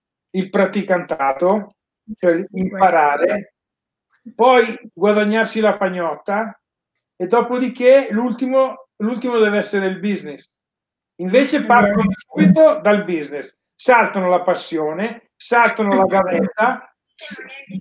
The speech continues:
Speaker 1: ok, saltano la pagnotta, vogliono essere famosi e ricchi.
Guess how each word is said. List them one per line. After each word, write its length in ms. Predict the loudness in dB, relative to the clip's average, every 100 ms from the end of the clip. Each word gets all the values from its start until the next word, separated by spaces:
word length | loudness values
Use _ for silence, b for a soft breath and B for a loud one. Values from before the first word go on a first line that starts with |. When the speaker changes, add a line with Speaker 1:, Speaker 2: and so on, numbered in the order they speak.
| -6
Speaker 1:
ok, 300 | 0 0 0
saltano 540 | 2 2 2 0 2
la 140 | 2
pagnotta, 760 | 4 0 0 -2 -2 -2 -4 -4
vogliono 540 | -4 -2 -2 -4 -6 -6
essere 540 | -6 -4 0 0 0 -2
famosi 440 | 0 4 2 2
e 40 | -2
ricchi. 560 | -2 -6 -8 -14 -14